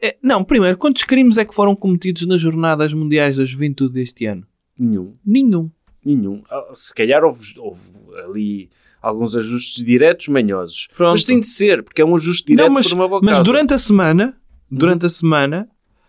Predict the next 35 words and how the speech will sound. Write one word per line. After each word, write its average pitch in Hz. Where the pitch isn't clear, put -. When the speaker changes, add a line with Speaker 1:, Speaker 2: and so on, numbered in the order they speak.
Speaker 1:
quantos 247
crimes 226
é 185
que 139
houve? 110
Durante 247
a 262
semana 262
da 240
Jornada 190
Mundial 185
da 175
Juventude, 156
ainda 285
não 320
aconteceu, 285
eu 220
sei, 185
mas 156
n-, 196
ao 285
dia 254
de 185
hoje, 196
durante 220
essa 208
semana, 220
quantos 220
crimes 196
é 185
que 180
aconteceram? 160
Speaker 2:
Até 120
haver 113
nenhum. 139